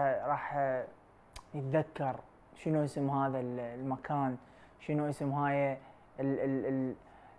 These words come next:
ال-، البحيرة الصغيرة أو العين هاي الصغيرة هاي اللي تطلع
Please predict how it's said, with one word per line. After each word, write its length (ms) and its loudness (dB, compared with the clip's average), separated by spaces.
ال-، 180 0
البحيرة 840 4
الصغيرة 540 4
أو 180 6
العين 380 2
هاي 280 0
الصغيرة 600 0
هاي 180 4
اللي 220 -2
تطلع 460 0